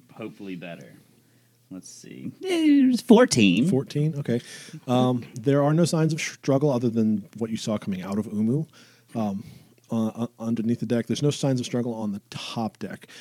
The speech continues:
Speaker 2: There is, at the bottom of the gangplank, an unconscious Captain Perici. And with a fourteen, that's all you get for right now. But there's, just to set it up, I,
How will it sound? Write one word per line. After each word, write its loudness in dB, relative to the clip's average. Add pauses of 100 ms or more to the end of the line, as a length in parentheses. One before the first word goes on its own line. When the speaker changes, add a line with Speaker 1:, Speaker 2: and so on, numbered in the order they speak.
(400)
Speaker 2:
There 2
is, 4
at -6
the -6
bottom 2
of 0
the 0
gangplank, 0
an -6
unconscious -2
Captain -6
Perici. -4 (640)
And -4 (140)
with -12
a -6
fourteen, -2
that's -4
all -10
you -8
get -14
for -12
right -10
now. -14 (240)
But 4
there's, 4 (920)
just -8
to -8
set 2
it 2
up, -2 (100)
I, -10